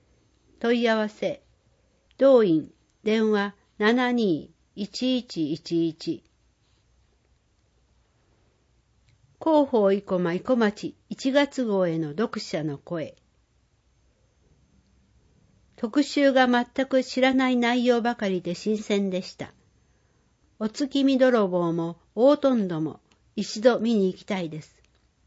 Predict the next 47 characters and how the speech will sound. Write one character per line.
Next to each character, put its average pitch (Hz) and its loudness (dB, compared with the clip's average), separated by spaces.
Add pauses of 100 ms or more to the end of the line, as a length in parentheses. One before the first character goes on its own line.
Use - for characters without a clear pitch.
四 240 2
十 247 -2
歳 233 -4
代 151 -6
女 165 -8
性。 156 -10 (1800)
特 254 0
集 294 0
記 285 0
事 226 0
を 190 4
読 208 2
ん 175 -2
で 156 -8 (260)
伝 262 4
統 240 4
を 233 0
初 214 0
め 220 0
て 170 -6
知 - -6
り 170 -4
ま 160 -4
し - -20
た。 - -18 (680)
知 - -6
る 302 2
こ 302 -2
と 294 -2
で 202 -2
継 247 2
承 254 4
し - -8
て 240 0
い 233 -4
け 240 2
る 233 0
こ 233 -4
と 240 -4
も 202 0
あ 165 -6
る 190 -10
と 170 -10
感 180 -4
じ 170 -8
ま 165 -8
す。 - -20